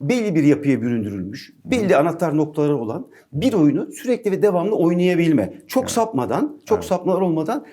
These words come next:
Speaker 1: oynayabilme, başarabilme, kazanabilmedir sistem.
Speaker 2: Evet.
Speaker 1: Benim ka-, futbolda bunu ben görebildim. Kendi çıkarımım bu. Benim bir, e, te-, dil kurumu karşılığı değil belki sistemin ama belli bir yapı içinde oynayabilme ve bunu devam ettirme, başarılı olabilme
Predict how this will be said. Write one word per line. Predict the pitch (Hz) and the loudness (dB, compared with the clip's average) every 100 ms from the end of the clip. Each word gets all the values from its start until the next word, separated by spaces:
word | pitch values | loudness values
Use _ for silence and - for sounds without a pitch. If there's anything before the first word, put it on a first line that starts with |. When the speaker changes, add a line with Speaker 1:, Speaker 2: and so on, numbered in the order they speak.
| - | -2
Speaker 1:
oynayabilme, | 170 196 202 170 208 240 | 0 2 2 2 0 0
başarabilme, | 185 202 190 208 190 | 0 0 -2 0 -2
kazanabilmedir | 185 156 175 165 165 185 139 | 0 0 2 2 4 4 2
sistem. | - - - - - _ | -2 -6 -12 -14 -20 _
Speaker 2:
Evet. | - - _ - | -20 -20 _ -2
Speaker 1:
Benim | 226 180 | 0 2
ka-, | 131 | 0
futbolda | - 247 139 147 233 | -2 -2 0 2 2
bunu | 233 | 2
ben | 185 135 | 2 2
görebildim. | 113 104 95 92 | 0 0 -4 -8
Kendi | - 117 101 | -6 -6 -6
çıkarımım | - - 190 175 151 | -4 2 2 4 2
bu. | 101 | 2
Benim | 117 120 | -2 0
bir, | 131 - - - - - | -2 -4 -14 -20 -10 -2
e, | 139 123 131 120 117 110 85 92 - | 0 2 -2 -2 -4 -6 -8 -14 -6
te-, | 147 110 107 - _ | -6 -6 -14 -20 _
dil | 117 147 | -6 -4
kurumu | 151 147 156 156 - | -2 0 -2 -4 -12
karşılığı | - 143 143 180 | -4 -2 0 -2
değil | 165 233 | 0 0
belki | 143 113 | 0 0
sistemin | - 107 147 330 | -8 -6 -2 -2
ama | 311 123 - - - 135 | -2 -4 -8 -20 -12 -2
belli | 269 269 175 | 0 2 2
bir | 165 | 2
yapı | 214 220 | 2 0
içinde | 180 - 208 | -2 -2 0
oynayabilme | 190 185 185 165 185 | 2 2 0 0 0
ve | 240 | 0
bunu | 202 196 | 2 2
devam | 190 170 | 2 2
ettirme, | 170 220 | 0 0
başarılı | 190 190 | 0 -2
olabilme | 190 175 185 165 113 | -2 -2 2 2 0